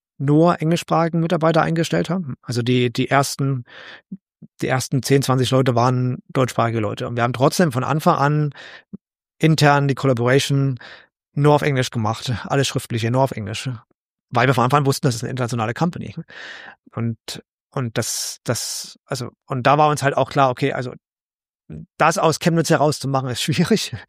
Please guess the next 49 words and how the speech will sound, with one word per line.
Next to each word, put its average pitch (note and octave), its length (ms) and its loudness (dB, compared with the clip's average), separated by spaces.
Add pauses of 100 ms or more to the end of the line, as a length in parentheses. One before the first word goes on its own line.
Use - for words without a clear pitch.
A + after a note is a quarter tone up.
(400)
ne? E3 240 0 (160)
Sondern C3+ 540 -2
dieser, B2+ 260 0
dieser B2 240 -2
Move E3 320 2
nach C3+ 160 4
New B2 80 -2
York D#3+ 300 4
und C3+ 120 0
halt C#3 120 4
auch C3+ 120 2
nicht - 380 0
zu D#3+ 100 0
einer C#3+ 240 2
Tier C#3 280 2
two G3 180 2
oder D3 160 4
Tier C3+ 220 0
three E3 160 2
Location F3 440 0
in E3 140 -6
den D#3+ 40 -2
U D3+ 60 -2
S, F3 240 -2
wo C#3 80 -4
es B2 60 -6
dann B2 100 -4
günstiger F3 440 -4
ist, G3 120 -8 (440)
sondern C3+ 160 -2
zu A2 80 -4
sagen, C3 400 2
wir C#3+ 180 2
sind E3+ 140 2
in D3+ 60 0
New C#3+ 40 0
York. C3+ 360 0 (680)
Du A#2+ 120 -12
kannst C#3+ 200 -2
jetzt D3 100 2
sagen, C#3+ 220 4
"Mensch, C#3+ 240 -4
hätte D3 140 2
da C#3 80 2
nicht C3+ 160 -2
eigentlich C3+ 160 0
ins A#2 100 -6
Valley D#3 220 2
gemusst?" F3 360 -2